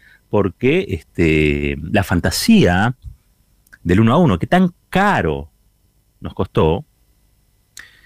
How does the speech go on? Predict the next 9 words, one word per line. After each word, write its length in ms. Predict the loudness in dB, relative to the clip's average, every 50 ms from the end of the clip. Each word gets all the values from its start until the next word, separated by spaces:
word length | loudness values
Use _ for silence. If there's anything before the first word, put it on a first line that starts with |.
| _ _ _ _ _ -2
em, 680 | 2 2 4 4 2 2 0 0 -2 -2 -4 -6 -8 -12 _ _ _ _ _ -20 -20 _ _
había 220 | 0 2 4 4
impregnado, 680 | 4 2 0 -2 -2 0 0 0 2 2 0 0 0
¿no? 240 | 0 0 -2 0 0
en 140 | 0 0 0
la, 80 | 0
en 160 | 0 0 -2 -2
la 80 | -2
sociedad, 680 | -2 -4 -4 -4 0 0 2 2 2 2 2 0 0